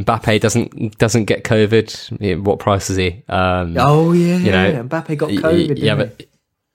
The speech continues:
Speaker 1: you have a Sancho bid today. What price is he?
Speaker 2: Yeah, I d-, I don't
Speaker 1: Like,
Speaker 2: think that's coming till
Speaker 1: it's
Speaker 2: next week now.
Speaker 1: <laughs> Okay.
Speaker 2: But no,
Speaker 1: All
Speaker 2: no,
Speaker 1: right,
Speaker 2: you mean
Speaker 1: all
Speaker 2: that.
Speaker 1: right.
Speaker 2: You're exactly right. Yeah,
Speaker 1: <laughs>
Speaker 2: no, Mbappe was absolutely storming, wasn't he?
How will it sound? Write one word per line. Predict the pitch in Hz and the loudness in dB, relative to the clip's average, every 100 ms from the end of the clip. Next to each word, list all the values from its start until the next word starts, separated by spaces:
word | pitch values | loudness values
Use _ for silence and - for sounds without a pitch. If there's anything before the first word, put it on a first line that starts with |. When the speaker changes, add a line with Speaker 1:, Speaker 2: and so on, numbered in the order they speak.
| _ 113 | _ -2
Speaker 1:
you | |
have | 110 | 0
a | 104 | 0
Sancho | - 117 - 107 | -2 -2 0 0
bid | 113 110 | 2 0
today. | 117 110 110 107 - | 2 2 2 0 -4
What | - - | -10 -4
price | 110 101 104 | -2 -2 -2
is | 98 | -2
he? | 101 | -2
Speaker 2:
Yeah, | 98 113 | 0 0
I | |
d-, | 151 | 0
I | 147 | 0
don't | - | 0
Speaker 1:
Like, | |
Speaker 2:
think | 117 | -2
that's | 107 | -2
coming | 123 110 | -4 -2
till | 113 | -4
Speaker 1:
it's | |
Speaker 2:
next | 113 - | -4 -6
week | 127 - | -10 -10
now. | 101 113 _ _ _ _ _ _ _ - | -16 -18 _ _ _ _ _ _ _ -6
Speaker 1:
<laughs> | 135 139 - | -2 -2 -2
Okay. | - - | -4 -4
Speaker 2:
But | 101 113 | -4 -2
no, | 135 | -2
Speaker 1:
All | 139 | 0
Speaker 2:
no, | 160 | 0
Speaker 1:
right, | |
Speaker 2:
you | 151 | 2
mean | 147 | 0
Speaker 1:
all | 139 | 0
Speaker 2:
that. | |
Speaker 1:
right. | 123 | 0
Speaker 2:
You're | 139 | 0
exactly | 147 131 | -2 -2
right. | 127 123 160 | 0 2 2
Yeah, | - 139 151 196 | 2 0 2 0
Speaker 1:
<laughs> | 139 | 0
Speaker 2:
no, | 160 - - 175 | -4 -6 -6 -2
Mbappe | 160 180 - 117 | 0 0 -2 -6
was | 117 | -6
absolutely | 117 127 123 - 120 | -6 -8 -6 -10 -12
storming, | 117 - - 143 127 101 101 | -8 -6 -4 -4 -6 -10 -16
wasn't | 107 104 | -20 -20
he? | 98 | -20